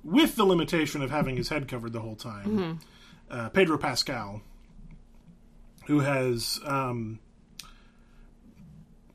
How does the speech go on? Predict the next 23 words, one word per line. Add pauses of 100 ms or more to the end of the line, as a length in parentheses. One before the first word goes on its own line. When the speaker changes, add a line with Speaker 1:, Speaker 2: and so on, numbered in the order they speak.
(100)
Speaker 1:
not
been
in
anything
I'm
Speaker 2:
I
Speaker 1:
familiar
Speaker 2:
don't
Speaker 1:
with.
Speaker 2:
recognize
the
name, (180)
but (640)
Speaker 1:
Um,
he
was
a
character
in
Kingsman:
The
Golden
Circle.